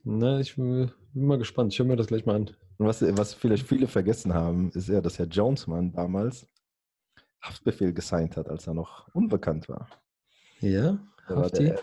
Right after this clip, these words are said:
Speaker 2: bei, bei, bei Echte Musik erstmal. Und erst als das Label von Jonesmann dann irgendwann mal unterging,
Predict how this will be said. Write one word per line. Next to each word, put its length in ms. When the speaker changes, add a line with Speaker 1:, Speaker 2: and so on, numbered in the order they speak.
Speaker 2:
bei, 180
bei, 380
bei 140
Echte 300
Musik 380
erstmal. 380
Und 120
erst 320
als 180
das 140
Label 340
von 140
Jonesmann 420
dann 160
irgendwann 280
mal 80
unterging, 640